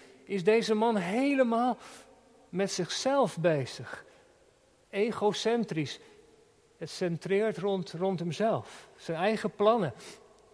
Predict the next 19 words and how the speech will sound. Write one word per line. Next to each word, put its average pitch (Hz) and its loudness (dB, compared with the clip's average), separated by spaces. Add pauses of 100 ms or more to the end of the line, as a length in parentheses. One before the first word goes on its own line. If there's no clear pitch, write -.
(760)
En 147 -12
het 147 -8
Griekse 185 0
woordje, 180 2
hij, 165 2 (160)
hij 165 4
is 170 2
in 170 2
overleg. 175 2 (580)
Dat - -8
Griekse 185 4
woordje 190 4
dialogizomai, 180 2
dat 185 4
is 156 -6
overleg 175 4
met 185 2
anderen, 220 4
maar 185 2